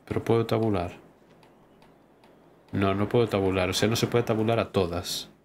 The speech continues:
Quedaros con eso. O sea, tú puedes tabular, pero no a todas las máquinas. Pero aún así no, no, no, no, no le pillo, no le acabo de pillar yo la, la gracia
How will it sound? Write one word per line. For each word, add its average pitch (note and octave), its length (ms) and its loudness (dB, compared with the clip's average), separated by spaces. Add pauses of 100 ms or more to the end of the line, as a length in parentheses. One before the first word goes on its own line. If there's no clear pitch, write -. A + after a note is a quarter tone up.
(140)
Quedaros G#2+ 320 0
con G2+ 180 -2
eso. F#2+ 280 -4
O - 20 -4
sea, F#2+ 200 0 (440)
tú - 100 0
puedes A#2+ 200 2
tabular, B2 360 2
pero A2+ 160 0
no A2 100 0
a A#2 60 -2
todas A2+ 140 0
las F#2 140 -2
máquinas. F2 560 -4 (260)
Pero G2 160 2
aún G#2+ 200 2
así B2+ 280 2
no, B2+ 240 0
no, A2+ 340 0
no, A2 220 0
no, A2+ 340 0
no A2 140 2
le A2 80 0
pillo, G#2+ 420 2 (480)
no A2+ 80 2
le A#2 60 2
acabo A#2 200 2
de G#2+ 100 -2
pillar G#2 340 2
yo G2+ 140 0
la, F2+ 340 0 (640)
la A2 260 2
gracia G2 840 0